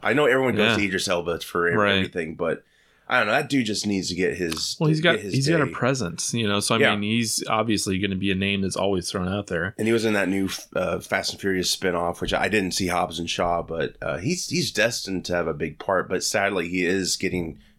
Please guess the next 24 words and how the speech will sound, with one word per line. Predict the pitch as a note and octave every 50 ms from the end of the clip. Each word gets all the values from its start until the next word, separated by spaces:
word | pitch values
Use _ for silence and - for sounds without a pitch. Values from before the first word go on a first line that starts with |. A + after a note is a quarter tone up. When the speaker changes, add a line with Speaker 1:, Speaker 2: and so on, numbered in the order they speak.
| _ _ -
Speaker 1:
I | -
think | G#2+ G#2+
he's | A2+ A2 -
getting | A2+ - -
close | G#2+ G#2+ G#2 -
to | - -
sixty, | - - A2+ - - - F2 D#2+ E2
so, | - - - - E2 A#2
Speaker 2:
Hmm. | G#2+
Speaker 1:
which | G2+ D3 C#3+ -
is | F3+ F3
fine, | - - F#3 E3 C#3+ B2+ C#3 C3+
but | A2+ A#2
I'm | G#2+ G#2
saying, | - - B2 A2 A2 G2 - _ _ _ _ _ -
you | C3
know | C#3 D3
how | C3 B2+ B2 A2+
it | G2+
is. | F2+ E2+ E2+ E2+ - -
They | C3 C#3
Speaker 2:
Yeah. | C#3+ A2
Speaker 1:
want | A2 G#2+ E2+
youthful | - G2+ A2 G#2+ - - - G#2 G#2 G2 G2+ F#2 F#2+